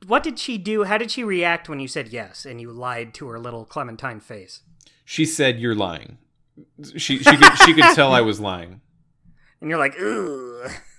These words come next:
Speaker 2: Yeah. Uh, y-, yeah, like, I say, "Yeah, we'll go see them tomorrow." And Clementine says, "Really?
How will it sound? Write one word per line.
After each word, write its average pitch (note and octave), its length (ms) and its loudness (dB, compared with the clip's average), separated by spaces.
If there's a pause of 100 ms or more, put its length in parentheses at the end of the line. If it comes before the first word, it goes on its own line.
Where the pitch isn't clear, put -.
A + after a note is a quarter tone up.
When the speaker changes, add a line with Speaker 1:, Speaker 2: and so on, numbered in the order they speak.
(540)
Speaker 2:
Yeah. F#2 420 -4 (800)
Uh, G2+ 580 -2 (1080)
y-, D#3 240 0
yeah, D#3+ 340 4
like, B2+ 240 0
I C#3 140 8
say, D3+ 180 0
"Yeah, D3+ 320 2
we'll B2+ 220 -4
go B2+ 260 -4
see C3 160 -4
them B2 160 -4
tomorrow." G#2 460 -6 (320)
And B2 120 -8
Clementine D3 520 -2 (160)
says, A2+ 260 -4 (920)
"Really? A#3 640 -2